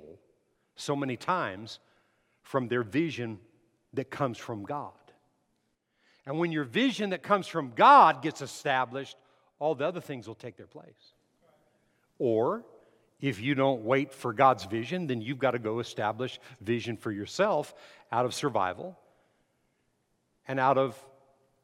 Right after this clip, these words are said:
needing to make something for yourself.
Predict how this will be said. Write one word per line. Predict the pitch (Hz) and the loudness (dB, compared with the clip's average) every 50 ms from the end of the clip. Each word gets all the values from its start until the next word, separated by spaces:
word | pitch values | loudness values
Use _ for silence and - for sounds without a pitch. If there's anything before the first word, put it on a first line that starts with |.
| _ _ _ _ _ _ _ _ _ _ _ _ - | _ _ _ _ _ _ _ _ _ _ _ _ -10
needing | 120 127 131 131 143 135 143 139 147 147 131 _ _ _ _ _ _ _ _ _ - | -4 -2 0 0 0 0 0 0 -2 -4 -6 _ _ _ _ _ _ _ _ _ -6
to | - 131 | -4 -2
make | 123 120 123 135 139 - | 0 2 2 2 2 0
something | - - 147 131 117 - 143 147 | -2 -2 -2 -2 -2 -2 -4 -4
for | - - 123 120 | -4 -4 -4 -4
yourself. | 120 131 143 - - 208 - - | -4 -6 -8 -6 -6 -8 -8 -8